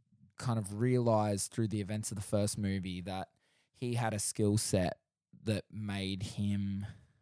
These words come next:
you know, where, where he had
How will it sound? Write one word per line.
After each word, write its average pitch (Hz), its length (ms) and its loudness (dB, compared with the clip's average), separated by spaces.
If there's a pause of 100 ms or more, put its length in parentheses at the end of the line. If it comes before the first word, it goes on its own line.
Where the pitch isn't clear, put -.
(1600)
you 131 180 0
know, 98 240 -2
where, 110 320 -2 (120)
where 113 220 -2
he 139 240 0
had 113 420 0